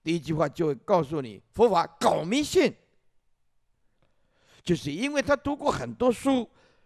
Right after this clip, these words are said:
是博士，这个就问题就出现，叫做所知障。那些口才很好的，啊，很伶俐的，他都是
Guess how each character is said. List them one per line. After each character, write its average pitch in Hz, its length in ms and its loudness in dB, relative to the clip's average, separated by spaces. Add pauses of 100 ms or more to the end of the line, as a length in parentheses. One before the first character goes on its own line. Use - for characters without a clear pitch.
是 185 160 0
博 175 480 0
士， 311 320 4 (2500)
这 160 120 -6
个 127 100 -8
就 120 140 -4
问 151 200 -2
题 107 120 -10
就 113 120 -6
出 127 240 -8
现， 123 260 -4 (680)
叫 120 120 -8
做 110 140 -8
所 92 260 -10
知 117 180 -10
障。 104 260 -6 (3000)
那 233 80 2
些 233 240 -2 (180)
口 180 180 2
才 254 180 4
很 269 180 0
好 196 160 4
的， 175 300 2 (540)
啊， 139 400 -2
很 202 260 2
伶 214 240 0
俐 330 160 2
的， 160 260 0 (1120)
他 156 120 -6 (280)
都 170 300 2
是 143 340 -12